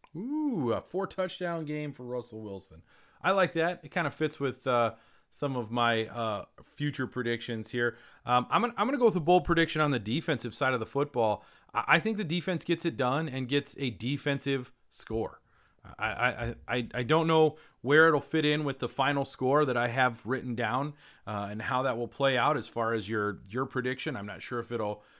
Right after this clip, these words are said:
come to fruition, although, uh, when was the last time we had a bold prediction that worked out? Uh, but, but I think,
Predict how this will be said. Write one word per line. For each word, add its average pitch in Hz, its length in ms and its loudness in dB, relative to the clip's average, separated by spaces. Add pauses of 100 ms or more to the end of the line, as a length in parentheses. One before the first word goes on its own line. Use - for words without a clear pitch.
(120)
come 143 220 -2
to - 140 -8
fruition, 135 560 -2
although, 107 440 -6
uh, 98 180 -16
when 117 160 -4
was 113 100 -6
the 110 60 -2
last 110 220 -2
time 117 120 -6
we 117 60 -2
had 110 60 -4
a 98 40 -6
bold 101 280 -6
prediction 107 400 -8
that 98 80 -8
worked 113 280 -6
out? 135 220 0 (360)
Uh, 120 320 2
but, 131 400 -2
but - 100 2
I 202 120 8
think, 233 260 -4